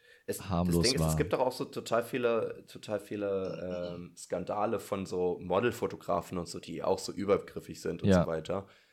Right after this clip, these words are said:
Speaker 1: Und das wurde ja auch jahrzehntelang teilweise toleriert, weil's ja auch vor allem damals noch gar keine Cancel Culture gab und noch gar nicht offen war, über Sachen zu reden oder sowas, ne?
Speaker 2: Ja.
Speaker 1: Und ich meine, wir haben ja auch noch nie gehört, dass irgendwer jetzt ein Nacktshooting für eine Bravo gemacht hat. Und selbst wenn,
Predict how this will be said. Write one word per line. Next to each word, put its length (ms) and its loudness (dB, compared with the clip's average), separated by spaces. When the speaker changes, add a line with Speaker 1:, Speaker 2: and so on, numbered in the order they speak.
Speaker 1:
Und 300 0
das 120 -2
wurde 180 4
ja 80 8
auch 160 6
jahrzehntelang 680 -2
teilweise 420 -2
toleriert, 540 -2
weil's 200 4
ja 100 0
auch 180 -2
vor 160 2
allem 140 2
damals 280 2
noch 80 -10
gar 140 0
keine 180 -4
Cancel 340 -2
Culture 360 -4
gab 220 0
und 60 -6
noch 140 -6
gar 140 0
nicht 120 -4
offen 220 0
war, 140 2
über 160 0
Sachen 240 -2
zu 100 -8
reden 300 2
oder 180 -4
sowas, 340 -8
ne? 140 -4
Speaker 2:
Ja. 240 6
Speaker 1:
Und 80 -8
ich 60 -6
meine, 160 2
wir 80 6
haben 80 6
ja 80 4
auch 80 4
noch 80 2
nie 160 -2
gehört, 240 2
dass 100 -2
irgendwer 400 -2
jetzt 180 -4
ein 60 -4
Nacktshooting 460 -4
für 100 -12
eine 100 -4
Bravo 320 -2
gemacht 320 -4
hat. 160 -2
Und 280 -10
selbst 280 2
wenn, 220 2